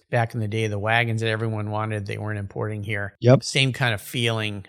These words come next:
Speaker 1: about that car, kind of a stealthy sleeper car. I was in Europe in ninety-six, picking up a Porsche at the factory, and I remember stopping at an Autobahn. Along those Autobahns, they have these,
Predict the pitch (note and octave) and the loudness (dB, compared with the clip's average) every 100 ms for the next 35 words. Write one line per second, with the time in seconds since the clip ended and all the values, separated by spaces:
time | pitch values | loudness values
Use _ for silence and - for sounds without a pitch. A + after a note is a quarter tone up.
0 | - G#2 G#2+ G2+ A2 G2 - G#2+ G#2 G2+ | -10 -4 -4 -4 -6 -8 -6 -4 -4 -6
1 | B2 A2+ G2+ - - A#2 G#2 - G#2+ G2+ | -6 -6 -6 -8 -4 -4 -4 -6 -8 -10
2 | - - B2 A#2 A2+ A2 - A2+ G#2+ G2+ | -10 -8 -4 -4 -2 -6 -4 -2 0 0
3 | G#2 A#2+ A#2 C3 A#2 A#2+ C3+ A#2+ G#2+ A2+ | 0 -2 -2 0 0 2 2 0 -2 -2
4 | A#2 G#2+ - - D#3 A#2+ - - _ - | -4 -4 -2 0 0 -2 -6 -10 _ -10
5 | - C#3+ G#2+ G2+ - C#3+ - A#2+ - - | -4 -4 -4 -6 -4 -4 -2 -4 -6 -4
6 | C3 C#3 - A#2+ G#2+ G#2 A2 A#2+ A#2 G#2 | -4 -4 -6 -4 -4 -4 -2 -2 -2 -4
7 | - - - C3+ B2 B2 A2 G2+ - A#2+ | -8 -16 -2 0 0 -2 -2 -2 2 4
8 | C3 A#2+ A2+ G#2+ G#2 - - - C3+ C3+ | 4 4 4 2 -2 -6 -14 2 4 6
9 | A2+ B2 A#2+ A2 A2 G#2+ A2 G#2 F#2+ | 6 6 6 4 2 2 0 -2 -6